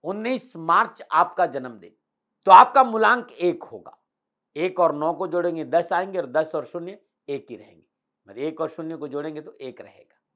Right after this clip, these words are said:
तो आपका मूलांक एक हो और आपके जीवन में अंक एक का कहीं ना कहीं विशेष प्रभाव देखने को मिलेगा।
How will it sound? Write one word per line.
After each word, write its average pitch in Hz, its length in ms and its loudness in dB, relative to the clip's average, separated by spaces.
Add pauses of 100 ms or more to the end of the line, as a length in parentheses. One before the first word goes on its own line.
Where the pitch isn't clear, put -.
(160)
तो 143 60 6
आपका 202 220 6
मूलांक 202 460 2
एक 175 200 -4
हो 185 80 0
और 185 100 2
आपके 214 340 2
जीवन 214 280 -10
में 208 140 -12
अंक - 600 -6
एक 220 360 -2
का 208 140 0
कहीं 196 260 -8
ना 208 100 -12
कहीं 185 260 -12
विशेष 165 360 -12
प्रभाव 143 400 -6
देखने 127 340 -14
को 120 160 -14
मिलेगा। 95 460 -18